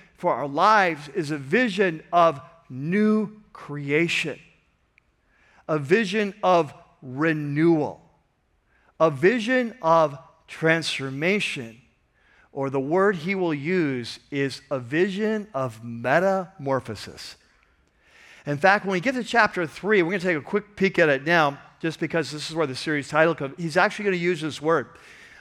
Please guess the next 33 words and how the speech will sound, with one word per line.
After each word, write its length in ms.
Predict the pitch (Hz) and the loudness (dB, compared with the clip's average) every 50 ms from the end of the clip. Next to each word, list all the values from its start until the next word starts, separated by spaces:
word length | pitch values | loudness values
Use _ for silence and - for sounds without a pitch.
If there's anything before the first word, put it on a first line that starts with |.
| - - - | -16 -4 2
Um, 300 | 165 170 170 165 170 - - - | 2 4 4 2 0 -6 -10 -4
in 160 | 202 190 185 | -2 -2 -2
chapter 380 | - - 240 254 254 - 269 233 | 0 0 2 2 2 0 -2 -4
three, 220 | 170 190 226 214 | -2 -2 0 0
he's 180 | 185 190 170 - | 0 -2 -4 -6
commenting 640 | - - - 196 226 269 269 240 220 190 175 165 | -8 -4 2 2 2 4 4 2 2 2 0 0
on 100 | 156 151 | 0 0
an 80 | 151 151 147 | 0 0 0
Old 220 | 175 190 226 - - | 0 0 0 0 0
Testament 500 | 202 208 190 196 - - 175 170 165 - | -2 -2 -2 -4 -6 -8 -8 -8 -8 -8
scene 420 | - - 214 214 214 208 190 170 | -8 -6 -4 -2 -2 -2 -2 0
where, 240 | 165 160 147 143 143 - | 2 2 2 2 0 -2
where 160 | 180 170 160 | -2 0 0
Moses, 600 | 151 151 160 185 220 262 285 202 175 185 151 - | 0 2 4 4 4 4 2 0 -4 -8 -8 -8
you 60 | 190 | -4
remember 340 | 175 180 185 180 185 180 151 - - - - - - - | -2 -2 0 0 0 0 -2 -4 -10 -20 -20 -20 -10 -6
when 100 | - 180 | -2 0
he 100 | 190 185 | 0 0
would 100 | 170 143 | 0 2
go 220 | 143 196 190 175 196 | 4 4 4 4 4
in 120 | 214 226 | 2 2
to 80 | 208 185 | 0 0
be 100 | 196 196 | 2 0
at 80 | 175 | 0
the 80 | 151 151 | 0 -2
presence 460 | - - 185 196 185 175 185 170 - | -2 0 2 2 2 0 -4 -10 -8
of 80 | 160 156 | -6 -6
the 60 | 151 | -6
Lord, 420 | 143 160 175 196 196 180 165 147 | -4 0 2 4 4 4 4 0
he 100 | 143 165 | -2 -2
would, 140 | 175 151 151 | -2 -4 -4
he 180 | - 156 156 170 | -4 -4 -2 -2
would, 260 | 151 147 143 139 | 0 -2 -4 -6